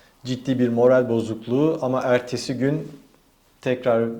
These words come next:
herkesin bir araya gelmesiyle birlikte bambaşka bir motivasyonla <laughs> hayata devam ediş. Ama bu tarz iniş çıkışlar, e, fazlasıyla yaşanacak. Bunu göreceğiz, bunlara şahit olacağız. Dolayısıyla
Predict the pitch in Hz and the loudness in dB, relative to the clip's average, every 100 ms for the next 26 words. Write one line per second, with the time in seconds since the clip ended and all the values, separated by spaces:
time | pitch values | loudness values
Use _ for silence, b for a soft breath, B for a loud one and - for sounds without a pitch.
0 | 120 127 120 123 117 113 117 120 113 107 | -12 -14 -8 -6 -6 -6 -4 -2 -2 -2
1 | 107 123 117 117 139 120 113 107 107 104 | 0 -2 -2 -4 -6 -4 -4 -4 -6 -8
2 | - 156 160 156 - - _ _ _ _ | -6 -2 -2 -2 -12 -20 _ _ _ _
3 | _ _ 127 139 131 110 - 135 127 135 | _ _ 2 2 2 0 0 -2 -2 0
4 | 127 123 127 117 - - 143 113 139 120 | 2 2 0 -2 -2 2 4 4 4 4
5 | 117 113 151 123 123 127 120 107 107 170 | 4 6 6 8 6 6 2 -2 -2 0
6 | 151 143 143 B B B B 139 139 143 | 2 2 -2 B B B B -6 6 8
7 | 139 - - 127 127 151 - - - 120 | 8 4 -4 -2 0 0 -2 -6 -4 -4
8 | - 151 - - - b b b - 117 | 6 6 6 -2 -16 b b b -4 0
9 | 113 107 131 127 127 123 135 123 120 110 | 0 2 4 4 2 -4 -4 0 2 0
10 | - - - - 117 110 127 123 123 143 | -4 -14 -20 -8 -6 -4 -4 -2 2 2
11 | 151 - 123 123 113 117 120 117 160 165 | 2 -2 -2 -2 0 -2 0 0 0 0
12 | - 117 113 123 120 127 117 120 117 113 | -6 -2 2 2 2 4 4 2 2 0
13 | 107 139 143 117 110 110 - 131 117 127 | 2 0 0 -4 -4 -6 -6 -6 -2 -2
14 | - | -2